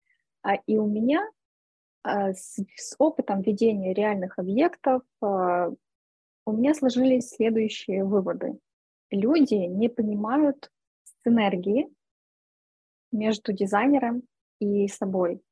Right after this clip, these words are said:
И в конце готового ре-, результата очень часто ты сталкиваешься с тем, что они вообще не понимают, а что ты там делал?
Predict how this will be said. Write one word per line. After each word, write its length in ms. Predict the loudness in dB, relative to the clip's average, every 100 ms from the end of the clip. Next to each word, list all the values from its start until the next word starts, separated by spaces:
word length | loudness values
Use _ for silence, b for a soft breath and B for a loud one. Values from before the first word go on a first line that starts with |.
| _ _
И 60 | -12
в 80 | -4
конце 300 | -4 2 2
готового 420 | 4 2 0 0
ре-, 180 | -2 -4
результата 800 | -8 -4 0 0 0 2 2 4
очень 300 | 0 0 -6
часто 440 | 0 0 0 -2
ты 120 | -4 -2
сталкиваешься 500 | 0 0 -2 -8 -12
с 120 | -2
тем, 120 | -2
что 140 | 0
они 120 | 0 0
вообще 260 | -2 2
не 80 | 2
понимают, 360 | 2 0 0 -2
а 60 | -8
что 220 | -6 -4
ты 140 | -4
там 280 | -2 -2 0
делал? 400 | 0 0 -2 -12